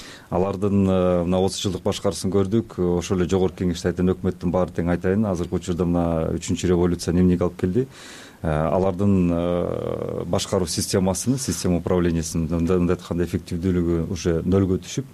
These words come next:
тек гана өзү жана бизнестик тараптарын эле өтүп кеткенден кийин, ошо азыркы учурда биздин жаштар дейсизби, жаңылар дейсизби, ошого протест катары азыркы, а, мындай айтканда, аларды толук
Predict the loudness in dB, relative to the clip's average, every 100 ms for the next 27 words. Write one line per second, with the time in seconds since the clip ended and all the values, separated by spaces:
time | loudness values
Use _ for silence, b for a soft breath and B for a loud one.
0 | -20 B B B -6 -4 0 2 2 2
1 | 2 2 2 2 2 0 -4 -4 -2 -2
2 | 0 2 2 0 -4 0 2 2 2 0
3 | -2 -6 -4 -2 -2 -6 -8 -4 -2 -2
4 | -2 0 -2 -4 B B B B 0 0
5 | 2 2 2 0 -2 0 2 2 2 4
6 | 2 2 0 -2 0 -2 0 0 0 0
7 | 0 0 0 2 2 2 0 2 2 4
8 | 2 2 2 0 0 2 2 0 -4 0
9 | 2 2 -2